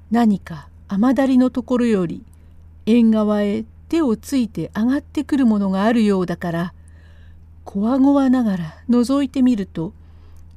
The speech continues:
痩せがれ果てたばばあが、さも恨めしそうにこっちを睨んで、縁側に這い上がろうとするから、金兵衛は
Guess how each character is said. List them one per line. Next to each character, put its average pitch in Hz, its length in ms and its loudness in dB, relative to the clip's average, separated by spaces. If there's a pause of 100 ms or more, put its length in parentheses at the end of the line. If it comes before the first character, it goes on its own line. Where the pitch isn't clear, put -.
(220)
痩 190 140 -4
せ 233 180 -2
が 220 120 2
れ 226 120 0
果 214 160 -4
て 185 140 -6
た 170 200 -4
ば 208 160 -2
ば 254 200 0
あ 214 60 0
が、 185 240 -4 (720)
さ 262 200 -2
も 220 240 2
恨 269 180 2
め 294 140 2
し - 40 -8
そ 277 340 -4
う 254 60 2
に 214 140 0
こ - 180 -8
っ 226 120 -8
ち - 200 -6
を 240 100 0
睨 233 340 0
ん 214 100 0
で、 180 220 -6 (560)
縁 214 220 2
側 202 260 0
に 208 180 0
這 277 200 -6
い 294 100 -2
上 302 80 0
が 294 140 2
ろ 294 140 0
う 247 80 -2
と 208 120 -6
す - 160 -8
る 220 120 -2
か 190 140 -6
ら、 175 220 -6 (960)
金 240 260 2
兵 175 200 0
衛 160 60 -2
は 156 120 -6